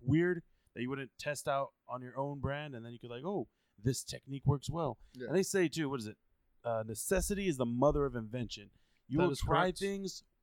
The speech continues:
Speaker 1: not having the tools that you need that you would never think to try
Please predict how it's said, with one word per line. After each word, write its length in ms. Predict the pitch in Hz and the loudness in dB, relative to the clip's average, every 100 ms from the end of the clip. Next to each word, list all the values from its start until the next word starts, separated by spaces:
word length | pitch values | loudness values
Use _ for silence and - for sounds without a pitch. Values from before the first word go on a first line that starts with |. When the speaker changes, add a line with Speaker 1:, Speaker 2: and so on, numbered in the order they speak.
| _ _ - | _ _ -4
Speaker 1:
not 240 | 123 175 | 0 0
having 340 | 170 175 180 170 | 0 -2 -2 -4
the 100 | 165 | -4
tools 440 | - 139 147 147 | -6 -6 -8 -10
that 140 | 127 117 | -12 -10
you 160 | 139 | -10
need 420 | 147 147 156 175 165 _ _ | -8 -6 -6 -8 -12 _ _
that 100 | - | -4
you 100 | 131 | 0
would 140 | 135 123 | 2 0
never 440 | 113 117 175 170 | -2 0 0 0
think 260 | 175 180 160 | -4 -8 -8
to 100 | 139 | -10
try 500 | - 151 131 110 | -4 0 2 0